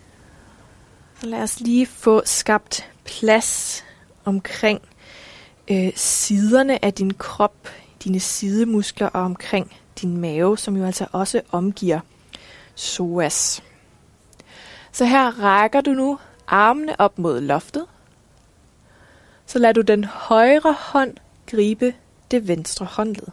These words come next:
Og før du sidestrækker, så skaber du endnu mere længde opad. Masser af plads opad. Og så læner du dig blidt til højre. Så det er som om den her højre hånd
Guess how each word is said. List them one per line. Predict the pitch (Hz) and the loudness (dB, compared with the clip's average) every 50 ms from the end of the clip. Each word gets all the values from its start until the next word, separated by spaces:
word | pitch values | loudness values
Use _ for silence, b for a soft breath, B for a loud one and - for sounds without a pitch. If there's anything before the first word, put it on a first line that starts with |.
| _ _ _ _ _ _ _ _ _ _ _ B B B B B B B B B B B B B B - | _ _ _ _ _ _ _ _ _ _ _ B B B B B B B B B B B B B B -6
Og | 240 | -6
før | - - 311 311 294 | 0 4 6 6 6
du | 254 240 | 6 2
sidestrækker, | - - - - 247 254 285 302 302 - - 247 202 185 185 202 196 196 B B B B B | -4 -4 -2 0 4 4 4 4 4 2 0 2 2 2 2 2 -2 -4 B B B B B
så | - - 240 | -2 0 0
skaber | - - 254 226 214 208 | 2 4 4 4 4 6
du | 196 208 196 - - _ - | 4 2 2 2 -6 _ 0
endnu | - 269 294 311 330 349 359 359 359 359 | 4 6 6 8 8 8 6 6 4 2
mere | 330 285 247 226 233 233 233 | 4 6 6 8 8 8 8
længde | 233 226 214 208 202 180 - 156 - - - | 8 6 6 6 4 2 2 0 -2 0 2
opad. | - 220 254 294 311 311 311 - - 170 165 165 175 180 - - _ _ | 2 4 6 6 6 4 4 4 4 6 6 6 4 2 0 -12 _ _
Masser | - - - 311 330 330 339 349 330 - 277 254 | -16 -12 -10 -4 -2 0 2 2 0 2 0 0
af | 247 | 0
plads | - - 233 240 - | 2 0 0 0 2
opad. | - 220 240 - 294 294 311 311 _ b b b b b b b b b b b b b b - | 0 0 0 0 0 -4 -4 -8 _ b b b b b b b b b b b b b b -4
Og | 302 - | -4 -2
så | 330 311 | 0 0
læner | 302 294 294 294 294 302 302 302 302 294 277 254 | 2 2 2 4 6 6 6 8 6 6 4 2
du | 226 233 | 2 2
dig | 220 233 220 220 220 | 4 6 6 4 4
blidt | - - 220 220 220 220 233 233 233 - - - _ - | 0 -4 -2 0 2 2 2 0 0 -2 -20 -20 _ -12
til | - - 220 | -8 -8 -8
højre. | 196 - - - 175 185 202 214 - - - - _ _ _ _ _ _ _ _ _ _ _ _ _ _ _ _ _ _ _ _ _ _ | -8 -8 -4 -2 0 0 0 -2 -4 -8 -16 -18 _ _ _ _ _ _ _ _ _ _ _ _ _ _ _ _ _ _ _ _ _ _
Så | - 240 | -8 -4
det | 247 | -4
er | 247 | -2
som | - 254 254 | -2 0 2
om | 262 262 247 | 2 2 4
den | 247 240 233 | 2 2 2
her | 208 233 233 | 2 0 0
højre | 208 190 - - 214 202 202 214 233 254 262 247 | 0 -2 -2 0 2 4 6 6 6 4 2 -2
hånd | 240 - - - - 240 233 - | -4 -8 -12 -2 -2 -2 -2 -2